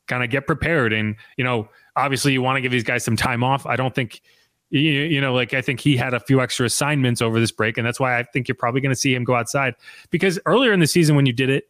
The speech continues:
you d-, you did it kind of, you kinda half-assed it, right? Like, you wanted to keep Alontae on the field, so in base packages, you would have him outside,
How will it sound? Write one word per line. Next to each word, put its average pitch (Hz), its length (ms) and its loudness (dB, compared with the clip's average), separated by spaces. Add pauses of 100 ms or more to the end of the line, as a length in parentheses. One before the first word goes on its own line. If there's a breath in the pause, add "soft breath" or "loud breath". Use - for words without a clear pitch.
(340)
you 143 100 2
d-, 127 160 -4
you 160 100 4
did 202 140 2
it 220 60 0
kind 185 200 -2
of, - 180 -6 (200)
you 143 320 0
kinda 190 200 -2
half-assed 156 540 -4
it, 110 100 -6
right? 131 220 -2
Like, 123 240 -4 (240 loud breath)
you 143 160 4
wanted 151 320 2
to 156 60 0
keep 165 120 2
Alontae 156 380 2
on 139 60 2
the 127 60 0
field, 160 280 -2
so 135 160 0
in 120 220 0
base 127 260 -2
packages, 139 500 -2
you 127 60 2
would 123 80 2
have 123 180 -2
him 123 120 -2
outside, 123 480 -2